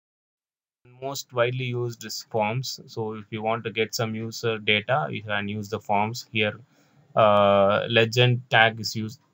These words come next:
to, for, uh, mentioning the form name. Okay,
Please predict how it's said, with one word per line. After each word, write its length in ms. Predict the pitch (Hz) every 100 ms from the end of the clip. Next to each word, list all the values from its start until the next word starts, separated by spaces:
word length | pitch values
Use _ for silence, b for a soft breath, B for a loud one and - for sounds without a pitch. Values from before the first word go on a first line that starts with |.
| _
to, 120 | -
for, 300 | 110 110 104
uh, 240 | 101 98 95
mentioning 540 | 98 101 - 107 104
the 260 | 104 127 185 _ _ _ _ _ _ _ _ _
form 300 | - 107 101
name. 260 | 98 98 -
Okay, 280 | 110 -